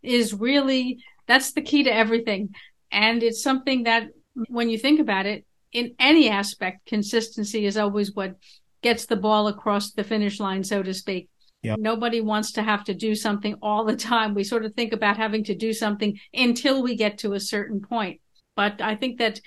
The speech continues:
Speaker 1: that you're right to, to bring that up.
Speaker 2: Yeah, it's proven. It's, you know, it's not something I'm guessing on here. This is what I've seen, you know, over the years, and it's, it's a fact.
Speaker 1: Yeah, absolutely. And it's difficult to get yourself to,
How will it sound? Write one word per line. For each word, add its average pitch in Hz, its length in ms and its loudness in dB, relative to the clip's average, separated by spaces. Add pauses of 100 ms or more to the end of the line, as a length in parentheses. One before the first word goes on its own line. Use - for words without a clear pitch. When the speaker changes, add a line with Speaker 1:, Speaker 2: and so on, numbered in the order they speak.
(260)
Speaker 1:
that 226 220 -2
you're 214 120 2
right 269 300 0
to, 202 320 -4 (240)
to 214 120 -4
bring 214 320 0
that 185 200 0
up. 220 240 2 (360)
Speaker 2:
Yeah, 107 260 2
it's 110 200 0
proven. 117 420 6
It's, - 280 -6
you 101 120 2
know, 92 80 2
it's 87 120 -2
not 104 240 2
something 98 320 2
I'm 95 140 0
guessing 95 400 0
on 85 140 -2
here. 82 280 -4 (400)
This 85 180 0
is 98 120 0
what 101 100 6
I've 87 280 2
seen, 90 680 0
you 98 80 0
know, 85 140 2
over 92 160 0
the 87 100 0
years, 85 420 0
and 87 120 -2
it's, - 260 -4
it's 85 220 -4
a 82 60 0
fact. 87 540 -2 (360)
Speaker 1:
Yeah, 202 460 0 (280)
absolutely. 220 600 -2
And 247 100 -2
it's 294 300 2
difficult 339 540 -2
to 302 60 0
get 269 220 0
yourself 262 520 -4
to, 233 360 -2